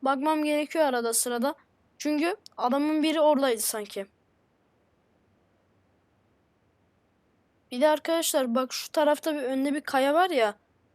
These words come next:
Sol tarafında. İşte orada da oraya gelip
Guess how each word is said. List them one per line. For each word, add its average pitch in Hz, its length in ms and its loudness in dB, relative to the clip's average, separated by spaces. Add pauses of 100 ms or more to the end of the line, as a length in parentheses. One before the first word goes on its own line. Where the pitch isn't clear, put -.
Sol 233 260 -6
tarafında. 220 560 -8 (960)
İşte 277 300 0
orada 285 420 4
da 294 260 6 (100)
oraya 285 320 2
gelip 311 340 0